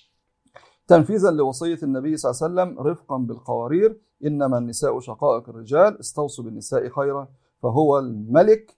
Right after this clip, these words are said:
شوف الجملة دي جميلة أوي، "فهو الملك"، أي الزوج، "وهي الوزير". ده ال-، البيت كده على فكرة ما فيهوش اتنين ملوك،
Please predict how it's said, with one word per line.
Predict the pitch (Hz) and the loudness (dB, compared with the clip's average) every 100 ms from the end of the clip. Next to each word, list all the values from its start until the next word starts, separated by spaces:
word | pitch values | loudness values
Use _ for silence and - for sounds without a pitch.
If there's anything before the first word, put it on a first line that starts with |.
| _ - | _ -14
شوف | 113 | -12
الجملة | 123 113 139 123 | -10 -8 -6 -6
دي | 127 | -8
جميلة | 127 135 113 | -8 -6 -6
أوي، | 110 - _ _ _ _ | -6 -12 _ _ _ _
"فهو | 135 147 190 | 6 10 10
الملك"، | 175 185 247 240 135 | 10 4 0 -4 -6
أي | 127 | -6
الزوج، | 123 127 123 104 151 226 254 _ _ _ _ _ - | -6 -8 -10 2 8 8 6 _ _ _ _ _ 2
"وهي | 143 165 220 | 6 8 8
الوزير". | 202 170 139 160 131 - _ _ _ | 8 4 2 0 -2 -8 _ _ _
ده | 127 196 | 4 4
ال-، | 220 196 | 4 0
البيت | 160 135 226 247 | -2 0 -2 -2
كده | 240 240 185 | 2 6 6
على | 156 | 6
فكرة | 170 220 127 | 0 -2 -6
ما | 127 | -4
فيهوش | 131 196 | -2 -2
اتنين | 196 170 220 | -4 -4 -4
ملوك، | 196 180 202 - | 2 2 2 -4